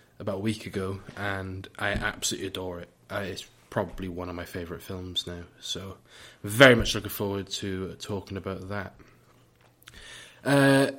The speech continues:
quick plugs, let's get 'em out the way quickly. If you wanna follow me on Twitter, my personal Twitter is at James Reese eight. If you wanna hear my ramblings about, uh, rugby, West Ham United, and various other things,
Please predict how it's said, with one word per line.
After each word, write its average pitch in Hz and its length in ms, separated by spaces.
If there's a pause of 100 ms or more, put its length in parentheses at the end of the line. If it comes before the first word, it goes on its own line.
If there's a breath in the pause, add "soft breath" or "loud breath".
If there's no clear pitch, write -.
(440)
quick - 200
plugs, 170 440
let's - 160
get 123 120
'em 120 80
out 123 60
the 117 80
way 123 180
quickly. 135 340
If - 220
you 113 60
wanna 110 100
follow 110 220
me 107 120
on 104 100
Twitter, 135 420
my 107 120
personal 123 420
Twitter 113 260
is 104 100
at 107 240
James 104 300
Reese 104 200
eight. 127 280
If - 140
you 90 80
wanna 92 100
hear 95 120
my 90 100
ramblings 92 480
about, 92 320 (760 loud breath)
uh, 85 280
rugby, 98 560
West 107 180
Ham 95 140
United, 92 520
and 90 300
various 104 600
other 95 200
things, 104 480